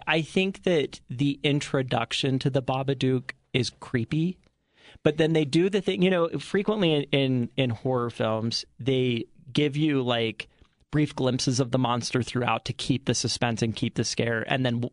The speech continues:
at the end, they ki-, finally bring the monster out, and then it's not so scary once the monster's out. The Babadook gives you, like, a little bit of creep factor as they're introducing it, and then I feel like they just kinda throw you into it, and so f-, the whole back half of the movie, there's so much going on, but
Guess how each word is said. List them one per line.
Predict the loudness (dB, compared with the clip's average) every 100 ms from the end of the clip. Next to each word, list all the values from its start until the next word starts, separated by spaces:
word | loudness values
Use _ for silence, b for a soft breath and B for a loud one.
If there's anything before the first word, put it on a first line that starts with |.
| -4
at | -2
the | 0 0
end, | 0
they | -2
ki-, | 0 -2 2
finally | 0 0
bring | 0 2 2
the |
monster | 0 0 0
out, | 0
and | 0
then | 0
it's | -4
not | -6 0
so | 0
scary | 2 0 0
once | -2 -2
the |
monster's | -2 -2 -4 -4
out. | -4 -4 -6 B B B B -4
The | 0
Babadook | 2 2 0 2 2 0 -4 b b b b _ _ _ _
gives | 2 2 2
you, | 0
like, | 2
a | 2
little | 2 2
bit | 0
of | 0
creep | 0 -2 0
factor | 0 0 0 -2
as | 0
they're | 0
introducing | 0 0 0 0 2 0
it, | 0 0 0
and | 2
then | 2
I | 2
feel | 0
like | 0 2
they | 0
just | 0
kinda | 0 0
throw | 0 0
you | 2 2
into | 0 0 0
it, | 0 0
and | 0
so | 0
f-, | -2 0
the | -2
whole | 0 -2 0
back | 0 0
half | -2 -2 0
of |
the | 0
movie, | 2 2
there's | 0 0
so | 0 0
much | 0 -2
going | 0 0
on, | 0 0
but | -4